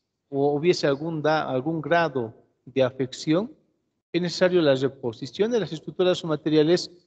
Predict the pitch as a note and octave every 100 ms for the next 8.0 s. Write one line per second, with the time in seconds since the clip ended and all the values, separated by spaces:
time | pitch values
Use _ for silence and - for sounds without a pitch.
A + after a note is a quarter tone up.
0 | _ _ _ - C3+ D3 C3 - C#3 C#3+
1 | D#3+ G#3 B3 C#4 D3+ G2+ F#2+ _ _ _
2 | C3 D#3+ B3 - _ _ _ _ _ _
3 | C#3 E3+ A3+ A3+ F3 C#3 - E3 A3+ _
4 | _ _ C#3 B2+ B2 A#2+ D#3 D3 C#3 C#3
5 | D#3 G3 G3+ F3+ G3 E3 - - D#3+ D#3
6 | D#3 - D#3 D#3 - C3+ C#3+ D3 C3+ B2+
7 | E3+ D#3+ C3 B2 A#2+ D3 D3+ D3 E3+